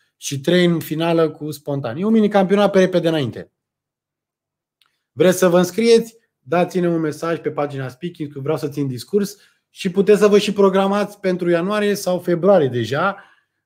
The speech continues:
Re-, vă fac o scurtă recapitulare. Dacă sunteți în primele, la primele discursuri sau la primul discurs,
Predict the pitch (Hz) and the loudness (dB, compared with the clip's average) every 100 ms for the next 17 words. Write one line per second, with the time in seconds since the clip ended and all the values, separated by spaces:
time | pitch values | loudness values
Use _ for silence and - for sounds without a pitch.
0 | _ _ _ 147 190 196 180 165 175 - | _ _ _ 0 4 4 2 -4 -8 -10
1 | 160 160 196 190 180 190 175 170 165 156 | -10 -6 -4 -4 -6 -4 -4 -4 -6 -8
2 | 151 143 117 110 202 214 208 208 208 208 | -4 -2 -2 -4 -2 -2 -4 -2 0 0
3 | 185 180 185 196 190 190 190 185 - _ | 0 0 0 0 2 2 0 -2 -8 _
4 | _ _ _ - 170 175 170 175 175 190 | _ _ _ -20 -12 -8 -4 -2 0 2
5 | 196 190 165 - 135 110 95 - 127 139 | 4 4 2 -4 -6 -8 -12 -10 -8 0
6 | 190 180 135 113 156 175 - | 4 4 2 -4 -10 -10 -12